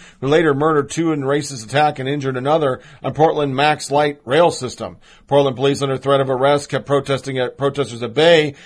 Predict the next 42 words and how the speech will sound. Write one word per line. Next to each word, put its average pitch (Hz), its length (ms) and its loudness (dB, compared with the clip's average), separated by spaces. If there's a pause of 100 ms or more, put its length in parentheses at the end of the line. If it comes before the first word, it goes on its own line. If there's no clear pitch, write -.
(100)
so - 100 -12
Patriot 139 360 -2
Prayer 143 260 0
could 139 260 -8
enter 190 300 0
the 143 80 4
waterfront 131 640 2
park 131 280 0 (200)
contested 117 880 -4 (260)
after 127 220 -6
protesters 131 500 -6
broke 156 280 0
down 147 260 0
barricades. 131 560 -2
Patriot 147 300 -6
Prayer 135 240 -4
members 123 340 -8
were 120 80 -10
told 156 280 -2
by 156 80 0
Portland 143 360 -4
officers 123 360 -6
to 110 80 -10
leave 185 240 -4
the 190 100 -2
area 165 300 2
for 135 100 -8
their 135 120 0
own 135 160 -2
safety. 131 500 -6 (340)
During 151 260 2
the 143 60 -2
melee, 147 500 4
police 143 380 -2
made 139 260 -2
several 190 440 2
arrests, 139 240 2
including 131 320 -2
a - 20 -8
particularly 147 400 -4
brutal 147 380 0
one, 113 320 -4